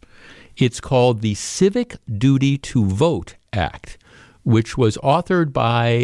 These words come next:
a Democratic representative from Connecticut. The act, the Civic Duty to Vote Act, would require, require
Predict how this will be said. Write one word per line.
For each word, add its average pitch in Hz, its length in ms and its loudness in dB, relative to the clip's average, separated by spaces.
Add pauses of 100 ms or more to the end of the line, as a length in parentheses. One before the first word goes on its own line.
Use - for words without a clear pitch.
a 113 100 -2
Democratic 151 600 -2
representative 113 680 0
from 110 240 -2
Connecticut. 120 680 -2 (440)
The 131 480 2 (240)
act, - 500 -4
the 104 80 -4
Civic 214 540 0
Duty 143 320 2
to 117 240 -2
Vote 123 260 0
Act, - 480 -8 (560)
would 127 360 4 (120)
require, 123 840 -2 (1200)
require 185 760 0